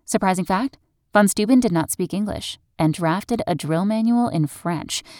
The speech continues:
which then had to be translated into English by Alexander Hamilton and Nathanael Greene.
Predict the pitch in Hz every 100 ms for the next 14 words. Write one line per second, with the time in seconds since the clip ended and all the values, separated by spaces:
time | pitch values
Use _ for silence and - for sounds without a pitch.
0 | - - 160 - 208 240 226 214 - 151
1 | - 196 220 220 208 196 190 175 170 254
2 | 165 - - - - 151 - 180 214 208
3 | 180 160 202 208 240 247 262 - 156 147
4 | 143 143 143 143 135 147 151 135